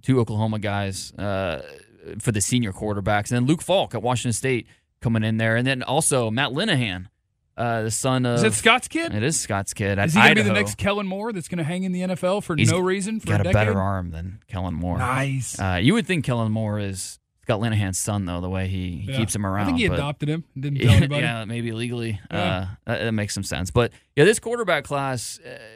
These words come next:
Speaker 1: you know, let's see, last year we had, what, three go in the top twelve? This year, uh, we could have five go in the top twenty. Uh, it's that type of class. A lot of special
Speaker 2: Nice.
Speaker 1: dudes.
Speaker 2: All right.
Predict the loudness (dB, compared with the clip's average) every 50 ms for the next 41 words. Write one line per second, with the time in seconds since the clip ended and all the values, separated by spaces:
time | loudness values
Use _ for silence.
0 | -10 -4 0 2 2 2 2 2 2 2 2 2 0 -2 0 0 0 0 0 -2
1 | -2 -4 -2 -2 0 0 0 0 0 -2 -4 -6 -6 -10 -12 -8 -6 -4 -2 -2
2 | 0 0 0 0 0 0 0 -2 -4 -2 -2 0 2 2 2 2 0 -4 -8 _
3 | _ _ _ _ _ _ _ 2 4 6 6 6 4 0 -2 -2 -2 -2 -4 -4
4 | -6 -6 -10 -10 -8 -8 -8 -6 -6 -6 -4 -4 -2 -2 -2 -4 -4 -6 -4 -2
5 | 0 2 2 2 0 -2 -4 -6 -6 -6 -6 -6 -4 -4 -4 -4 -4 -6 _ _
6 | _ _ -4 -2 0 0 0 0 -2 -4 -6 -4 -2 0 0 0 0 2 0 0
7 | 0 0 -2 -4 -4 -4 -2 -2 -2 -2 -2 -2 -2 0 2 2 2 0 -2 -2
8 | -2 -2 -2 -4 -4 -6 -6 -6 -6 -8 -10 -16 -20 _ _ _ _ _ _ _
9 | -6 0 4 4 4 4